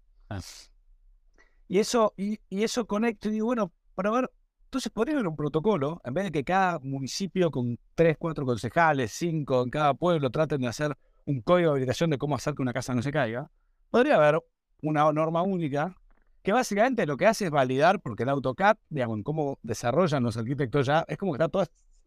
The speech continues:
Speaker 2: estandarizado, ¿no? Empezamos a hablar de estándares.
Speaker 1: Sí.
Speaker 2: Y entonces, en definitiva, a mí, Estado, lo que me interesaría una ley es que diga, "Che, validame que este plano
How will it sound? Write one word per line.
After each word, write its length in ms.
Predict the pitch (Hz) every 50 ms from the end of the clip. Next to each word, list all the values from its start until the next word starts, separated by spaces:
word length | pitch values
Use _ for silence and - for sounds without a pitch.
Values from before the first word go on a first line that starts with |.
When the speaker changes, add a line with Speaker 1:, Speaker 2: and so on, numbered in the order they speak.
| _ _ _ _ -
Speaker 2:
estandarizado, 760 | - - 143 131 131 131 131 127 - - 175 123 104 104 113
¿no? 160 | 151 190 214
Empezamos 340 | 196 - - 196 220 202 -
a 120 | 170 131
hablar 260 | - 139 143 165 175
de 60 | 160
estándares. 640 | 123 - 233 208 143 110 98 87 90 82 - - _ _ _ _ _ _ -
Speaker 1:
Sí. 60 | 131 127 - _
Speaker 2:
Y 80 | - 160
entonces, 240 | 165 208 185 - 180
en 80 | 175
definitiva, 480 | 175 156 - 180 185 170 226 247 233 208
a 40 | 196
mí, 120 | 220 233
Estado, 240 | 185 - - 233 220
lo 100 | 202 160
que 60 | 156
me 80 | 147 151
interesaría 640 | 151 135 156 156 151 - - 160 190 233 233 196
una 160 | 175 170 160 175
ley 260 | 208 220 214 226 220
es 100 | 180 -
que 140 | - 156 165
diga, 180 | 180 185 175
"Che, 180 | 147 - 208 180
validame 500 | 143 131 135 135 143 180 233 240 226 -
que 100 | 156 170
este 180 | 196 - -
plano 380 | 180 180 180 147 117 131 175